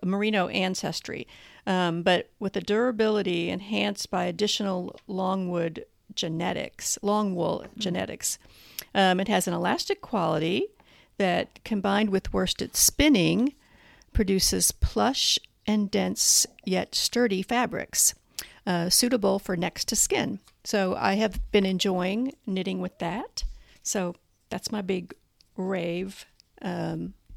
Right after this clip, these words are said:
Speaker 1: oh, and I, I guess at the same time, I,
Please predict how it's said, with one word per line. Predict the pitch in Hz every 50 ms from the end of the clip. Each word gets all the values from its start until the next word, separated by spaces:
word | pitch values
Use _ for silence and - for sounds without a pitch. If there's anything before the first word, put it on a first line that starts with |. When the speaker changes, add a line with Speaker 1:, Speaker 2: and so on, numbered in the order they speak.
| - - _ - - - _ - - - - -
Speaker 1:
oh, | 311 294 285
and | 277 269
I, | 269 - -
I | 254
guess | 247 330 392 - - -
at | - -
the | - 254
same | - 302 294
time, | - 285 285 240
I, | 220 - - 208